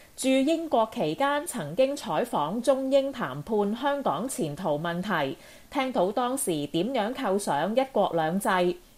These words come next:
劉銳紹表示，以前喺英國或者北京採訪嘅時候，提及嘅一國兩制，兩者係相輔相成，即係平衡對待。但係二零零三年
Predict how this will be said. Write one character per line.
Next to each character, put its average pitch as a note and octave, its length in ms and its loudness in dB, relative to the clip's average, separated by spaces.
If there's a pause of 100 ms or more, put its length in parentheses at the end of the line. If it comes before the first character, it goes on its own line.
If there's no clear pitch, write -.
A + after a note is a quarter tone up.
(180)
劉 D#3 200 2
銳 F3+ 120 4
紹 F#3+ 220 2
表 F#3 180 4
示， G3+ 360 4 (260)
以 A3+ 160 2
前 F#3+ 260 0
喺 F#3+ 260 0
英 D4+ 340 0
國 G#3+ 240 6
或 F3+ 260 2
者 - 100 -2 (220)
北 D4 100 2 (120)
京 D4+ 200 4
採 A#3+ 280 -2
訪 G#3+ 260 0
嘅 A3+ 140 0
時 D#3 260 -2
候， F3+ 340 2 (320)
提 F#3 200 0
及 - 80 -8 (180)
嘅 C4+ 80 4
一 C#4+ 160 4
國 B3+ 240 2
兩 F3+ 260 2
制， A#3 120 -2 (320)
兩 E3+ 260 2
者 A#3 100 -2
係 F#3+ 460 0
相 D4 340 0
輔 F#3 280 2
相 C#4 280 2
成， D3+ 360 0 (240)
即 - 80 2
係 A3 320 0
平 E3 280 -4
衡 D#3+ 280 -4
對 G3 260 2
待。 E3 340 2 (200)
但 F3+ 200 0
係 G#3+ 100 -2
二 F3+ 340 2
零 D#3+ 180 2
零 D3+ 160 0
三 C#4+ 320 -2
年 D#3 260 0